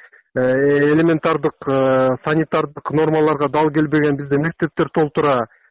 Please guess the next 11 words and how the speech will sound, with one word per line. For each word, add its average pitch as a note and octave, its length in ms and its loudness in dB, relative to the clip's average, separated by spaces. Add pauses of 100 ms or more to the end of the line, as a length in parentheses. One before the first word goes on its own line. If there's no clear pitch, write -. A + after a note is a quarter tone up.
(160)
туалеттер D#3 500 -2
сырт - 260 -6
жакта. A#2+ 440 -4 (400)
А, C3+ 320 0
ал, E3+ 180 4
алдан F3 340 0
канча, F3+ 300 -2
э, C3 720 0 (100)
коронавирустан E3 720 0
коркунучту C#3 580 -2
да. C#3 200 -10